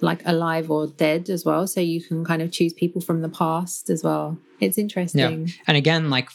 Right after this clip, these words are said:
Speaker 2: uh, taking this question and writing down, you know, what would your own answer be,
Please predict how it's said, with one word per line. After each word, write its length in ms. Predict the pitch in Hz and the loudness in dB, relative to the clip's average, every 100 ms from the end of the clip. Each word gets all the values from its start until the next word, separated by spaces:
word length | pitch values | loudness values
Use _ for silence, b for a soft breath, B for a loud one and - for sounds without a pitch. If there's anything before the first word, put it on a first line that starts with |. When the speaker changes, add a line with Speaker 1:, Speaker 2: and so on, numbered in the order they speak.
| _ _ _ - | _ _ _ 0
Speaker 2:
uh, 220 | 143 127 | 2 2
taking 280 | 165 160 160 | 4 4 2
this 100 | 139 | 4
question 460 | 170 151 160 143 | 4 4 2 0
and 100 | 127 | 2
writing 280 | 131 139 135 | 2 4 4
down, 420 | 131 127 123 120 127 | 2 2 0 -4 0
you 120 | 143 | 0
know, 120 | 131 | 2
what 140 | 131 | 0
would 140 | 139 135 | 0 2
your 200 | 131 - | 0 2
own 160 | 165 160 | 2 4
answer 320 | 139 131 143 | 2 2 0
be, 320 | 135 127 123 | 2 0 -4